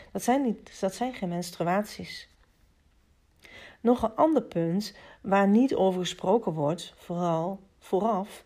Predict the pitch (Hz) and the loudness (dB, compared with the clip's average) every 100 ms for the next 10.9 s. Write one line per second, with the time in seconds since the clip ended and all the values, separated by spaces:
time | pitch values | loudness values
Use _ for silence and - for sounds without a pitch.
0 | - - - _ 208 180 190 214 - - | -20 -20 -20 _ -2 0 0 -4 -8 -12
1 | - 190 175 170 170 - 226 254 233 - | -6 -2 0 -2 -4 -4 0 2 2 0
2 | 180 220 247 196 - 175 165 156 160 160 | 0 0 -2 -6 -2 -2 -2 -2 -2 0
3 | 165 160 160 165 160 160 160 160 _ _ | 2 2 0 -8 -6 -4 -4 -8 _ _
4 | _ _ _ _ _ - - - - 196 | _ _ _ _ _ -20 -20 -10 -2 6
5 | 220 220 208 - 214 214 - - - 190 | 6 4 -2 4 6 4 0 -8 -2 0
6 | 185 202 - 175 190 233 - 180 170 175 | 0 -2 -2 0 2 2 0 -6 -2 0
7 | 175 180 175 - 170 170 175 175 - 170 | 2 4 4 2 -2 -2 -2 -2 -2 -2
8 | 220 214 226 - - _ _ _ _ 202 | 2 2 0 -6 -18 _ _ _ _ -2
9 | 196 190 185 - _ - 202 - 180 175 | 2 2 0 -10 _ -2 -2 -2 -8 -6
10 | 185 185 175 - 269 226 233 - | -6 -6 -8 -6 0 0 0 -10